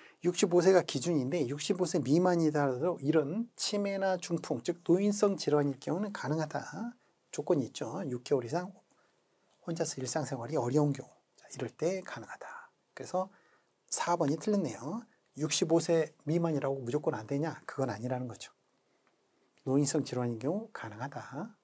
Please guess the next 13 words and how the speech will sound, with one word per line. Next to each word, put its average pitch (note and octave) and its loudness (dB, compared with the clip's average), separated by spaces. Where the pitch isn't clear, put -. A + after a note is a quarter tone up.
다음 B2 -2
이십팔 - 2
번 A#3 8
문제 C#3 2
보시겠습니다. C3 -6
은퇴 A3 12
설계 G3+ 10
프로세스에 E3+ 8
관한 C#3 6
문제죠. C#3+ 6
마지막 F3 2
문제가 C#3 6
되겠네요. C3+ 4